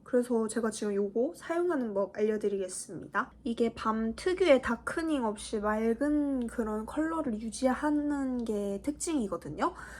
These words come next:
근데 요거를 브러쉬를 쓸 때가 더 편하더라고요, 저는. 제 앞뒤로 여-, 양옆으로 요렇게 해주는데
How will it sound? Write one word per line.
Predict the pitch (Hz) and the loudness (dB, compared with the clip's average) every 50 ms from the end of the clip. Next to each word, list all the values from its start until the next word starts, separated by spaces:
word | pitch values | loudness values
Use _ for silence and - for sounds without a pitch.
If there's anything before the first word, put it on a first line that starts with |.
| - - | -14 -8
근데 | - 262 247 240 247 240 233 233 226 | -4 0 2 4 4 4 4 2 2
요거를 | 214 220 220 220 240 240 240 285 320 302 233 220 - - - - - - - - - - | 2 2 2 4 4 4 4 4 4 2 2 0 -4 -14 -20 -20 -20 -20 -20 -20 -8 0
브러쉬를 | - 262 294 359 381 370 - - - 294 277 277 269 262 254 226 240 233 233 | 4 6 8 8 6 4 2 2 2 4 6 6 6 4 6 6 8 8 8
쓸 | 233 - - 330 339 339 - | 6 4 0 0 0 0 4
때가 | - 320 294 240 214 | 6 6 8 8 6
더 | - 220 202 - | 2 0 -4 -4
편하더라고요, | - - 320 359 381 381 - 233 202 180 175 180 180 180 180 208 | -4 -2 0 2 2 2 2 2 2 0 -2 -2 -2 -2 -2 -2
저는. | - - - 196 196 208 277 - - | -2 -6 -8 -6 -6 -6 -8 -10 -6
제 | - 226 | -2 -2
앞뒤로 | 202 190 196 - - 220 220 240 254 254 | -2 -2 -2 -4 -4 0 2 4 4 4
여-, | 226 - - - - - | 4 2 -2 -4 -8 -6
양옆으로 | 185 180 202 208 220 226 220 - - - 220 220 226 254 277 285 277 | -4 -4 -2 -2 -4 -4 -6 -8 -8 -6 -4 0 4 4 4 6 6
요렇게 | 233 214 208 208 208 - 220 | 4 4 2 2 0 -2 -4
해주는데 | 226 277 311 302 - 320 311 302 254 220 208 208 226 269 262 226 208 214 | 0 0 0 0 0 -2 -2 -2 -2 -4 -4 -2 -2 0 0 0 -2 -4